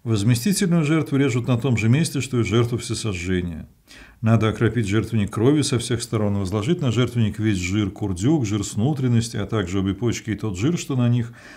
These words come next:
у бедер, и отросток печени его надо извлечь вместе с почками. Священник должен сжечь все это на жертвеннике, как дар Господу. Это возместительная жертва. Все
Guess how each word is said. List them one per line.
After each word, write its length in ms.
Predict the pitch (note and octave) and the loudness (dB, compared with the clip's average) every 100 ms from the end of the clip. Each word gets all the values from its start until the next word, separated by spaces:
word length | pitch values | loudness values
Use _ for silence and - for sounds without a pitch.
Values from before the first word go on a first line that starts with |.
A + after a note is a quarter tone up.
| - - | -20 -2
у 120 | C3 | 0
бедер, 460 | A#2 A#2+ G2 F#2+ | 2 4 4 0
и 80 | - | 0
отросток 520 | G#2+ A2+ G#3+ - - | 0 0 0 -2 -4
печени 380 | - A2+ G2 G#2+ | 0 2 2 0
его 120 | F#2 | 0
надо 220 | G2 F#2+ G2 | 2 2 0
извлечь 300 | F#2+ D3 - | 0 -4 0
вместе 300 | A#2+ A#2 A2 | -2 -2 -6
с 60 | |
почками. 540 | - A2 G2 - F#2+ F2 - - - - | -8 -8 -8 -10 -14 -14 -18 -20 -20 -18
Священник 500 | - B2 A#2 G#3 F3+ | -6 -4 0 4 4
должен 280 | D3 C3 C#3 | 4 0 2
сжечь 240 | B2+ D#3+ | 2 0
все 140 | - C3+ | 0 0
это 140 | B2+ | 2
на 120 | B2 | 2
жертвеннике, 560 | G#2+ C#3 C#3 C#3+ A#2+ G#2+ | 2 2 0 0 -2 -2
как 180 | G2 G2+ | -6 -2
дар 160 | C3 | 0
Господу. 500 | A#2+ G2+ G#2+ - F#2 | 0 0 -2 -4 -10
Это 240 | - C#3 C3 | -2 -2 0
возместительная 640 | G2+ G2+ F#2+ D3+ C3 A#2 | -2 -2 -4 -4 0 0
жертва. 580 | G#2 A2 G#2 F#2 - F2+ - _ - - - - | 0 0 0 -2 -8 -14 -16 _ -20 -20 -20 -12
Все 460 | - B2+ A#2+ A#2+ | 0 2 2 0